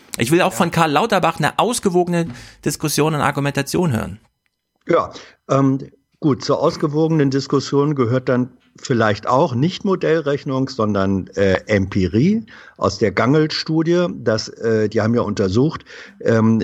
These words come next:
Speaker 2: wie ist das Ansteckungsrisiko in Mehrpersonenhaushalten. So, und da ist die, der empirische Befund ist, dass in Haushalten, wo ein infiziertes Kind ist,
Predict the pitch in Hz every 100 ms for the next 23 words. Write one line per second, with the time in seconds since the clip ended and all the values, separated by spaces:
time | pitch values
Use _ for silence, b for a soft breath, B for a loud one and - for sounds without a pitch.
0 | 101 131 104 - 113 110 117 139 - 151
1 | - 131 123 - - 113 131 131 123 127
2 | 127 120 120 - 117 110 110 107 117 101
3 | 104 117 117 107 98 107 98 90 92 82
4 | - 78 - 73 - B B - 127 92
5 | - _ - 120 117 - - 123 - 147
6 | - 151 135 127 127 - 123 120 117 120
7 | - 220 202 - 147 135 - 156 135 78
8 | 78 _ b b b - 101 - - -
9 | 95 85 151 180 - 104 113 147 160 b
10 | b 120 123 - 143 175 180 - 147 127
11 | 127 - 131 131 107 - - 220 214 -
12 | 71 -